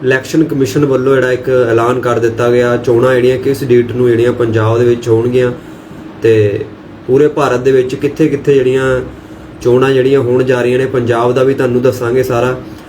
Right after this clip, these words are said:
ਤੇ ਦਸ ਜੁਲਾਈ ਨੂੰ ਜਿਹੜੀ ਬਿਹਾਰ ਦੀ, ਇੱਕ ਬੰਗਾਲ ਦੀ, ਚਾਰ ਤਾਮਿਲਨਾਡੂ, ਇੱਕ ਮੱਧ ਪ੍ਰਦੇਸ਼, ਇੱਕ ਉੱਤਰਾਖੰਡ, ਦੋ ਪੰਜਾਬ ਦੀ ਤੇ ਇੱਕ ਹਿਮਾਚਲ ਤੇ ਤਿੰਨ ਸੀਟ VOTING ਹੋਵੇਗੀ।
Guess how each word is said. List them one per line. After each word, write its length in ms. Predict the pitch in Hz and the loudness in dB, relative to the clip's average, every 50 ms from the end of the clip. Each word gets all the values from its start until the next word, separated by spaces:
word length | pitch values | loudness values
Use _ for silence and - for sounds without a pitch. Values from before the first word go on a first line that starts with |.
| - - - - - - - - - | -18 -18 -18 -18 -18 -18 -8 -2 0
ਤੇ 380 | 120 120 120 113 117 110 107 - - - - - - - - - - - - - - - 120 | 2 2 2 2 2 0 -2 -4 -8 -14 -16 -18 -20 -20 -20 -20 -20 -20 -20 -18 -14 -8 -4
ਦਸ 280 | 123 135 143 151 - 185 | 0 0 0 0 0 0
ਜੁਲਾਈ 420 | 165 151 165 156 143 143 143 151 | 2 2 4 4 4 2 2 2
ਨੂੰ 140 | 151 156 156 | 2 2 2
ਜਿਹੜੀ 200 | 151 147 147 151 | 2 2 2 2
ਬਿਹਾਰ 400 | 143 147 143 143 139 131 123 - | 2 0 0 0 0 0 0 0
ਦੀ, 320 | 123 135 139 139 139 139 - - - - - - | 0 0 0 0 0 -2 -4 -8 -14 -18 -6 0
ਇੱਕ 300 | 131 135 139 139 - 160 | 2 2 2 0 -2 -4
ਬੰਗਾਲ 500 | 143 131 139 131 123 123 123 123 123 127 | -2 0 0 0 2 2 2 2 2 2
ਦੀ, 280 | 127 143 143 147 147 151 - - - - - - - - - - - - - | 2 2 2 0 0 -4 -6 -10 -16 -18 -18 -20 -20 -20 -20 -20 -20 -8 -4
ਚਾਰ 240 | - 139 131 139 143 | -2 0 2 2 0
ਤਾਮਿਲਨਾਡੂ, 680 | 147 147 131 131 135 143 147 147 147 143 139 139 143 147 | 0 0 0 0 2 2 2 4 2 2 2 0 0 2
ਇੱਕ 260 | 131 127 139 - - | 2 2 2 0 0
ਮੱਧ 340 | 139 131 127 117 120 143 147 | 0 0 0 0 2 2 2
ਪ੍ਰਦੇਸ਼, 500 | 143 - 151 131 135 135 135 139 - - | 2 0 0 0 2 4 4 2 2 0
ਇੱਕ 420 | 151 147 - - 143 139 - - 143 | -4 -2 0 0 -2 -2 0 0 0
ਉੱਤਰਾਖੰਡ, 580 | 127 123 - - 139 143 139 143 143 147 147 | 0 2 0 0 0 -2 -2 -2 -4 -4 -2
ਦੋ 220 | 135 120 127 135 139 | 0 2 2 2 2
ਪੰਜਾਬ 640 | 131 147 135 120 123 120 120 123 127 131 151 151 - - - - - - - - - - - - | 2 0 0 0 0 0 0 0 0 0 -2 -2 -4 -8 -18 -20 -20 -20 -20 -20 -20 -16 -4 0
ਦੀ 120 | 131 147 | 2 2
ਤੇ 120 | 147 165 147 | 2 2 2
ਇੱਕ 360 | 139 156 165 165 165 - 175 | 2 2 2 0 0 2 2
ਹਿਮਾਚਲ 760 | 170 170 170 - 151 151 151 156 143 127 - - 151 151 151 | 2 2 2 2 2 2 2 2 2 0 0 0 2 0 2
ਤੇ 160 | 151 160 160 | 2 0 -2
ਤਿੰਨ 340 | 156 - 156 156 160 165 165 | 0 0 0 2 2 2 2
ਸੀਟ 300 | - 156 147 143 143 160 | 2 0 0 0 0 0
VOTING 420 | 151 143 139 131 131 147 147 147 | 2 2 2 2 2 2 0 0
ਹੋਵੇਗੀ। 500 | 143 123 120 120 127 127 127 143 151 156 | 0 2 2 4 4 2 2 2 0 0